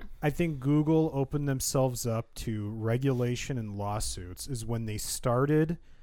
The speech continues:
heavily massaging the Google search results instead of just presenting them as is what you searched for. 'Cause if you just present them as is, you can just say,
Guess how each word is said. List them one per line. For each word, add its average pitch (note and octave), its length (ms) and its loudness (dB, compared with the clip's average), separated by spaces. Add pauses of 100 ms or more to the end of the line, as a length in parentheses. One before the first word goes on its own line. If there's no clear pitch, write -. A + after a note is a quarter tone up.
(460)
heavily F#3+ 640 2
massaging C3 1200 0 (300)
the B2 80 2
Google C3+ 400 2
search - 440 -2
results F#2+ 720 -6 (400)
instead C#3+ 400 4
of C3+ 140 2
just C#3 320 2
presenting C3+ 840 0
them E3 380 0 (500)
as D#3+ 400 2
is C#3+ 380 6
what C3 300 -4
you C3 140 -4
searched - 460 -6
for. F#2+ 380 -10 (400)
'Cause D#3+ 140 2
if G3 120 2
you C#4+ 80 6
just - 260 2
present D3 640 2
them F3 200 0
as C3 340 -2
is, A#2+ 400 -2
you F3+ 100 2
can G#3 160 -2
just D#3+ 260 0
say, C#3 480 2